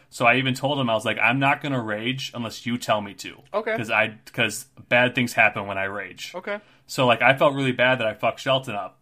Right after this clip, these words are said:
Speaker 1: Like,
Speaker 2: But
Speaker 1: I,
Speaker 2: it,
Speaker 1: he
Speaker 2: but
Speaker 1: told,
Speaker 2: it
Speaker 1: he told me
Speaker 2: fit.
Speaker 1: to rage, I did it, and it's like, "I'm so sorry, like, that's just something,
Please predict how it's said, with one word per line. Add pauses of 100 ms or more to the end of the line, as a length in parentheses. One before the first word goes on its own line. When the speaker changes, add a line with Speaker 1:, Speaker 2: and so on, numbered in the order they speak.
(200)
Speaker 1:
Like,
Speaker 2:
But
Speaker 1:
I, (140)
Speaker 2:
it,
Speaker 1:
he
Speaker 2:
but
Speaker 1:
told,
Speaker 2:
it
Speaker 1:
he
told
me
Speaker 2:
fit.
Speaker 1:
to
rage,
I
did
it,
and
it's
like,
"I'm
so
sorry,
like,
that's
just
something,